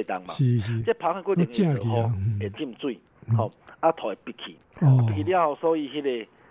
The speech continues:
Speaker 1: 海水里面吼，会，会流袂掉，
Speaker 2: 嗯。
Speaker 1: 会渗漏，会渗漏。
Speaker 2: 是。嗯，嗯，嗯。
Speaker 1: <coughs> 会漏。啊，所以，呃，阮整整用三冬的时间，打打拍，啊，打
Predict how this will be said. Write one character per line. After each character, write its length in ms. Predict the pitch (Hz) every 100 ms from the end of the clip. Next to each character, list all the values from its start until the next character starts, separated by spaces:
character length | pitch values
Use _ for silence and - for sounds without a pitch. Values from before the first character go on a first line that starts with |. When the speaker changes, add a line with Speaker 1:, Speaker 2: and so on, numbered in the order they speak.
| -
Speaker 1:
海 160 | - 175
水 120 | 185
里 140 | 147 147
面 140 | 113
吼， 180 | 117 107 -
会， 100 | 107
会 300 | 101 - 117
流 220 | 117 120
袂 140 | 101
掉， 240 | 95 95 90 _ - -
Speaker 2:
嗯。 80 | 131 117 110
Speaker 1:
会 100 | 185
渗 100 | 143
漏， 180 | 147 - -
会 80 | 113
渗 200 | 139 120
漏。 180 | 98
Speaker 2:
是。 60 | 196 180 131
嗯， 220 | 120 113 147
嗯， 160 | 117 98
嗯。 140 | 123 117 _ _ _ - - - -
Speaker 1:
<coughs> 480 | - 339 - - - - - - _ _ _ _ -
会 80 | 117
漏。 260 | 113 107 107 _ _ -
啊， 120 | - 190
所 180 | 220
以， 260 | 208 185 165 _ _ - -
呃， 340 | 117 113 104 113
阮 180 | 208 202
整 200 | 202 190
整 180 | 175
用 140 | 113 104 -
三 180 | 123 117
冬 180 | 135 135
的 80 | 110
时 220 | - 101 113
间， 160 | 107 110 _ _
打 120 | 107
打 160 | 127 143
拍， 240 | - 120 120 -
啊， 100 | 147
打 200 | - 92